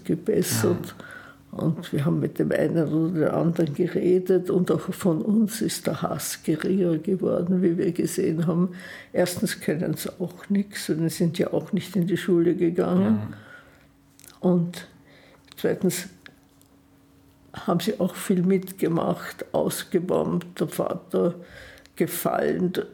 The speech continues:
Speaker 1: der Bruder schwer verletzt,
Speaker 2: Mhm.
Speaker 1: viele Verwandte in Kriegsgefangenschaft. Und ich meine, sie waren ja genau solche Kinder wie wir,
Speaker 2: Mhm.
Speaker 1: nicht? Also, und sie haben gesehen, dass wir keine Monster sind.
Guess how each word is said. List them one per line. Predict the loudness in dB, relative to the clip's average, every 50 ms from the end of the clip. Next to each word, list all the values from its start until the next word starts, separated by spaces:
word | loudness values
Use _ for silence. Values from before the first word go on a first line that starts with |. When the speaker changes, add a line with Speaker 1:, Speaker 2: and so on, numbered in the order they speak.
| -16 0 0
Speaker 1:
der | 0
Bruder | 2 4 2 2 4 4 4 4 4 2 2 0
schwer | 0 0 0 0 0 0 0 -2
verletzt, | -4 0 0 2 2 2 2 2 0 -2 -4 -8 -10 -8 -8 -8 -8 -10 -12 -14 -12 -8
Speaker 2:
Mhm. | -8 -8 -6 -8 -10 -12 -14 -14 -16
Speaker 1:
viele | -2 0 0 2 2 0
Verwandte | 2 2 0 0 2 2 2 0 0 0 0 0
in | 0 0 -2
Kriegsgefangenschaft. | -2 -2 0 0 0 -2 -6 -6 0 0 0 2 2 2 2 2 2 2 2 0 2 0 -2 -2 -2 0 0
Und | 0 0 0
ich | -2 -2
meine, | 0 2 2 2
sie | 2 2 0
waren | 0 0 0 0
ja | 0
genau | 0 0 0 -2 -2 -2 -2 -2 -2
solche | 0 0 -2 -2 -2 -4 -6
Kinder | -2 0 2 2 2 2 0 0 0
wie | 0 0 0 2
wir, | 2 2 2 4 4
Speaker 2:
Mhm. | 2 2 2
Speaker 1:
nicht? | 0 -2 -4 -4 -2
Also, | -2 -2 0 2 2 2 0 0 -6 -12 -16 -16 -14 -14 -14 -14 -14 -16 -18 -20 _ -20 -20 -20 -16 _ -10 -8 0
und | 2 2 2 4 4
sie | 4 4 4 4 4
haben | 4 2 2 2 2
gesehen, | 4 2 2 4 2 2 2 4 4 4 2 2
dass | 0 -2 -4 -2 0
wir | 0 0
keine | 2 2 0 2 2 2 2
Monster | 4 4 4 2 2 0 -4 -8 -6 -4 -6 -4
sind. | -2 -2 0 0 0 0 -2 -4 -12